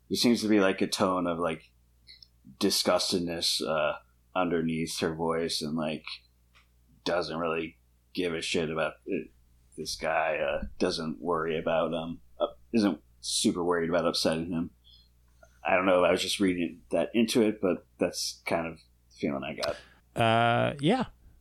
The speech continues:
Speaker 2: I mean, there's all, all of the, you know, he had a similar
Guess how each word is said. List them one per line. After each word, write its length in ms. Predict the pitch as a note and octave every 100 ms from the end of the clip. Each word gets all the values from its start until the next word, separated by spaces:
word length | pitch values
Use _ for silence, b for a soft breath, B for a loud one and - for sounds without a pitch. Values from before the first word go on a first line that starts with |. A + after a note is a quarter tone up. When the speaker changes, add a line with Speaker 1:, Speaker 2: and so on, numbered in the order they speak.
| _ -
Speaker 2:
I 80 | A2+
mean, 440 | B2+ B2+ A#2+ A#2+
there's 420 | B2 C3 D3+ C#3 - -
all, 540 | C#3+ F3+ F#3 F3+ E3 - -
all 320 | A#2+ B2+ C#3
of 240 | B2+ A2 A2+
the, 520 | G#2+ F#2+ F#2 F2+ - - _ _
you 120 | A#2+ G2+
know, 200 | F2+ F#2+ -
he 80 |
had 140 | D3 C#3
a 80 | A2
similar 640 | - C3 A#2+ A2+ G#2+ G#2